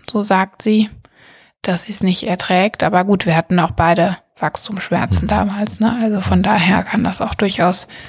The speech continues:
Speaker 1: so eine, so eine Sache sein. Das wissen wir jetzt nicht.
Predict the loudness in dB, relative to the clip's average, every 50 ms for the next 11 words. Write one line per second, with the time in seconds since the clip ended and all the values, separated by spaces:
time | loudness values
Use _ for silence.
0 | -20 -20 -20 -20 -20 -20 _ _ -4 0 2 4 6 6 6 6 4 2 0 -4
1 | -10 -12 -14 -16 -20 -20 -20 -20 -8 -4 -2 0 0 0 -2 -2 -4 -2 -2 0
2 | 2 2 2 2 2 0 -2 -6 -10 -14 _ _ _ _ _ -8 -6 -2 0 2
3 | 4 4 4 2 2 0 0 0 0 -2 -8